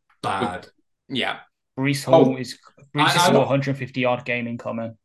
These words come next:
Speaker 1: I would put the over-under for turnovers in that game at about eight.
Speaker 2: I don't
Speaker 1: And I
Speaker 2: even
Speaker 1: would
Speaker 2: think it's
Speaker 1: bet
Speaker 2: a
Speaker 1: the
Speaker 2: trap
Speaker 1: over
Speaker 2: game.
Speaker 1: on it.
Speaker 2: I don't even think it's a trap game. I think the Jets should win.
Speaker 1: Hmm,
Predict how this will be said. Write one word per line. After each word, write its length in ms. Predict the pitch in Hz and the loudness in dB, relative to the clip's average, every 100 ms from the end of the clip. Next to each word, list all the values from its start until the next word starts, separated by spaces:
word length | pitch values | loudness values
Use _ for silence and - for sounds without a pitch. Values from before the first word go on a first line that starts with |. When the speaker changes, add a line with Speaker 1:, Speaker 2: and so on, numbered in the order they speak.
| - | -4
Speaker 1:
I 180 | 147 175 | 0 2
would 200 | 180 139 | 2 0
put 180 | 156 143 | -2 -2
the 120 | 135 139 | 2 4
over-under 520 | 139 131 131 131 123 | 4 2 -2 -4 -6
for 120 | 120 | -10
turnovers 680 | 113 131 127 113 101 104 104 | -8 -6 -4 -2 -4 -4 -6
in 80 | 104 | -6
that 180 | 101 98 | -6 -8
game 240 | 107 101 | -8 -6
at 80 | 98 | -6
about 300 | 101 95 95 107 | -6 -6 -8 -12
eight. 460 | 101 92 _ - - _ _ _ _ | -12 -14 _ -12 -12 _ _ _ _
Speaker 2:
I 80 | 143 | 0
don't 140 | 147 208 | 4 4
Speaker 1:
And 20 | |
I 40 | |
Speaker 2:
even 100 | 196 | 2
Speaker 1:
would 60 | - | 2
Speaker 2:
think 140 | 190 175 | 0 0
it's 80 | |
Speaker 1:
bet 80 | 175 | 0
Speaker 2:
a 20 | |
Speaker 1:
the 80 | 131 | 2
Speaker 2:
trap 160 | 196 113 | 2 2
Speaker 1:
over 100 | - | 2
Speaker 2:
game. 200 | 110 95 | 2 2
Speaker 1:
on 120 | 92 | -4
it. 160 | 95 - _ _ _ | -10 -12 _ _ _
Speaker 2:
I 140 | 147 180 | 0 0
don't 160 | 214 | 0
even 240 | 196 175 160 | -4 -4 -6
think 120 | 156 | -6
it's 100 | 147 | -8
a 40 | |
trap 260 | 190 - - | -6 -6 -4
game. 320 | 104 95 - _ 139 | -4 -6 -12 _ 0
I 180 | 160 | 0
think 240 | 160 147 120 | 0 -4 -6
the 80 | 123 | -4
Jets 300 | 127 - - | -2 -2 -4
should 200 | 123 - | -6 -6
win. 300 | - 80 _ _ _ _ _ _ _ _ _ _ _ _ _ _ _ _ _ _ _ _ _ _ _ _ _ - | -10 -12 _ _ _ _ _ _ _ _ _ _ _ _ _ _ _ _ _ _ _ _ _ _ _ _ _ -10
Speaker 1:
Hmm, 240 | 185 196 | -6 -6